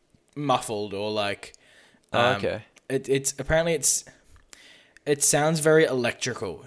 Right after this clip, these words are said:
Speaker 1: is from what I understand. Like, it does sound
Speaker 2: Ah.
Speaker 1: like electrical signals.
Speaker 2: Yeah,
Speaker 1: Um,
Speaker 2: okay.
Speaker 1: but you can make out speech and that sort of thing. So
Speaker 2: Huh.
Speaker 1: I would definitely, like, be interested to know what that actually sounds like.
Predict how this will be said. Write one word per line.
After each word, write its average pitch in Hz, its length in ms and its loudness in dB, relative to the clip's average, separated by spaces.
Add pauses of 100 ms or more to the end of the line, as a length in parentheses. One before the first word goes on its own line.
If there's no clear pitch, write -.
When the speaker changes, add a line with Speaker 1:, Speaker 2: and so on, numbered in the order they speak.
Speaker 1:
is 107 160 -6
from 110 220 -8
what 95 140 -4
I 95 80 -2
understand. 92 480 -6
Like, 95 160 -6
it 120 100 -10
does 123 240 0
sound 104 360 0
Speaker 2:
Ah. - 20 -2
Speaker 1:
like 98 200 -2
electrical 101 480 -6
signals. 107 600 -6 (600)
Speaker 2:
Yeah, 98 260 2
Speaker 1:
Um, 101 100 -4
Speaker 2:
okay. 98 240 -8
Speaker 1:
but 139 160 0
you 127 80 -4
can 127 160 -6
make 117 240 -6
out 113 180 -2
speech 107 300 -8
and 98 100 -10
that - 120 -8
sort 95 140 -6
of - 60 -12
thing. 76 280 -12
So 110 340 -6 (160)
Speaker 2:
Huh. 104 140 -8 (240)
Speaker 1:
I 147 100 6
would 160 140 6
definitely, 220 560 4 (120)
like, 131 360 -4
be 127 160 -4
interested 120 560 -4
to 110 80 -8
know 98 400 -4 (340)
what 107 220 -2
that 101 120 -2
actually 98 340 -2
sounds 98 380 -6
like. - 380 -16